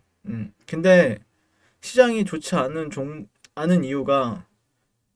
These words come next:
시젠이 주도하고 있습니다. 예, 시젠이 주도를 하고 있어요. 뭐 에이치엘비가 일단 신호탄을 쐈고 그다음에 이제 시젠까지 해서,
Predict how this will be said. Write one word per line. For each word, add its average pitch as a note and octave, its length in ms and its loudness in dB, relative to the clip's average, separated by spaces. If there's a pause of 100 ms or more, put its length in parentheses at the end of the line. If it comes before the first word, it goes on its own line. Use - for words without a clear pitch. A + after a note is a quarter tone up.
(280)
시젠이 A3+ 480 0
주도하고 D3+ 440 -2
있습니다. A#2 480 -8 (200)
예, A2 200 -10
시젠이 E3+ 440 -6
주도를 A#2+ 320 -8
하고 C3+ 160 -8
있어요. A2 400 -10 (1120)
뭐 B2 160 -4
에이치엘비가 E3+ 720 2
일단 C3+ 280 0
신호탄을 G3+ 480 0
쐈고 C3 560 -4
그다음에 B2 360 -6
이제 A2 140 -8
시젠까지 C3+ 1200 -6
해서, C3+ 260 -6